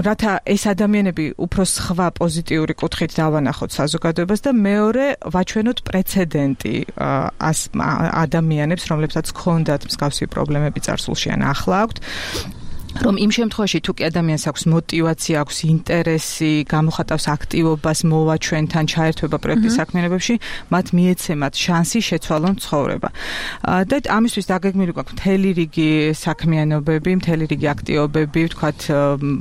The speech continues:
Speaker 1: დავამზადებთ ვიდეო რგოლებს წარმატებულ შემთხვევებზე, რო-, როგორ შეძლეს ადამიანებმა ცხოვრების
Speaker 2: მმ.
Speaker 1: შეცვლა, დასაქმება, საზოგადოებაში ინტეგრაცია.
Speaker 2: ეს
Speaker 1: ა,
Speaker 2: უკვე შემდგომ ეტაპი,
Speaker 1: შემდგომში
Speaker 2: შემდგომი
Speaker 1: კი,
Speaker 2: ეტაპი არის და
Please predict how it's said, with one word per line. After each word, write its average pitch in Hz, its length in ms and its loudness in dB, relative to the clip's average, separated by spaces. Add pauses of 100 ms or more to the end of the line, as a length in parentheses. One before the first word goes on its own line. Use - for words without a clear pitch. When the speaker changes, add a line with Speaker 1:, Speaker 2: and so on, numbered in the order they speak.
(120)
Speaker 1:
დავამზადებთ 156 680 0
ვიდეო 156 340 2
რგოლებს 147 480 0
წარმატებულ 147 840 0 (220)
შემთხვევებზე, 147 680 0
რო-, 147 280 -2
როგორ 151 300 2
შეძლეს 147 480 -2
ადამიანებმა 135 580 0
ცხოვრების 135 480 -2
Speaker 2:
მმ. - 60 -2
Speaker 1:
შეცვლა, 147 380 4
დასაქმება, 139 800 -2
საზოგადოებაში 139 800 -2
ინტეგრაცია. 147 840 0 (500)
Speaker 2:
ეს - 260 0
Speaker 1:
ა, 165 80 2
Speaker 2:
უკვე 269 180 0
შემდგომ 190 600 0
ეტაპი, - 260 -4
Speaker 1:
შემდგომში 190 560 2
Speaker 2:
შემდგომი 185 320 0
Speaker 1:
კი, 170 160 4
Speaker 2:
ეტაპი 160 380 -2
არის 156 260 -2
და 160 120 0